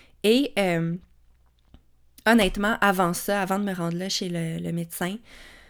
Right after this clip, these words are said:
je pensais sincèrement rester dans cet état-là de tristesse et de désintérêt et d'ira-, d'irritabilité.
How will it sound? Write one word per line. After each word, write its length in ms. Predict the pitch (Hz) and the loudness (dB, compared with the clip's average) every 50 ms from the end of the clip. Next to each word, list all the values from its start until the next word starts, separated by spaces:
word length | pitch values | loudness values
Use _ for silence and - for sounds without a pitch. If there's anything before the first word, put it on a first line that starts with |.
| _ _ - | _ _ -4
je 160 | 196 - 208 | -2 0 0
pensais 640 | 196 196 - - 233 254 269 247 - - 208 202 220 | 0 0 0 2 2 2 2 0 -2 -2 -4 -4 -4
sincèrement 840 | - - - 220 214 220 220 - 190 180 180 - 185 180 180 190 - - | -6 -4 -2 0 0 0 -2 -2 -2 -2 -4 -4 -6 -6 -6 -6 -8 -8
rester 560 | 185 185 202 202 196 - - - - 208 214 | -6 -4 -2 -2 -2 -2 -6 -6 -6 -6 -4
dans 160 | 202 185 175 | -4 -4 -4
cet 320 | 170 - - 170 170 - - - | -4 -4 -6 -6 -6 -6 -8 -6
état-là 420 | 208 196 - 208 190 175 185 196 | -6 -6 -4 -4 -4 -2 -2 -4
de 160 | 185 170 175 170 - - | -4 -4 -6 -6 -6 -10
tristesse 920 | - - - 214 - - - - - 208 196 214 220 - - - - 185 180 175 - - - - - - - | -8 -6 -4 -4 -4 -6 -8 -4 -4 -2 -2 -2 -4 -4 -6 -6 -6 -6 -8 -8 -12 -20 -20 -20 -12 -4 -2
et 100 | 202 202 | 0 0
de 160 | 170 185 180 | 2 0 0
désintérêt 840 | 175 180 180 214 220 202 196 196 190 185 - 185 175 175 202 202 - - | 0 0 0 0 2 2 0 -2 -4 -4 -4 -4 -2 -2 -2 -4 -4 -4
et 80 | 190 | -4
d'ira-, 340 | 170 170 220 220 202 202 190 175 165 - | -4 0 0 0 0 0 -2 -4 -6 -10
d'irritabilité. 1040 | - 170 220 220 220 226 214 - 208 185 170 180 180 185 180 - - 214 226 240 240 | -8 -4 -2 -2 -2 -2 -2 -2 -2 -2 -2 -4 -6 -6 -8 -4 -2 -2 -2 -2 -2